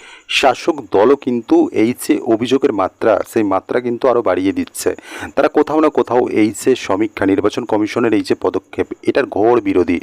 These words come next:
সেক্ষেত্রে কিন্তু বিরোধী দল যে অভিযোগটা করছে, এই রাজ্যে বহু, বহু অবৈধ বাংলাদেশি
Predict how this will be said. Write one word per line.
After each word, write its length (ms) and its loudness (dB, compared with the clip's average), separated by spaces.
সেক্ষেত্রে 400 0
কিন্তু 260 2
বিরোধী 360 2
দল 200 6
যে 140 -2
অভিযোগটা 360 0
করছে, 440 0
এই 160 4
রাজ্যে 360 0
বহু, 280 4
বহু 380 2
অবৈধ 320 0
বাংলাদেশি 520 0